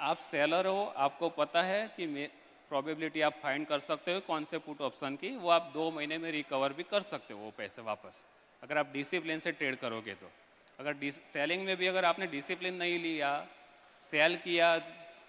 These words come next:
फायर ओटीएम ऑप्शन बाय किया और एडिशनल क्वांटिटी सेल की, मतलब आप ओवर लीवरेज हो जाओगे सेलिंग में,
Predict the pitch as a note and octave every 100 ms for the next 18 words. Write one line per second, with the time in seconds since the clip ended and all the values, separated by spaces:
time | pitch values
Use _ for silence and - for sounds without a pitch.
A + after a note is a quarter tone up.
0 | - - C#3 D3 E3 D#3+ E3 D#3 - D#3+
1 | C3+ C#3+ D#3+ E3+ E3+ C#3+ D3+ C3+ B2 C3
2 | E3+ F#3 E3+ F3 E3+ E3+ F3 F3 D#3+ D#3+
3 | E3+ E3+ D3 D#3 D3+ C#3 D#3 - C#3 D#3+
4 | E3 E3 E3 D#3 D#3+ D3+ D3+ D#3+ - C#3+
5 | D3 D3 D3+ G3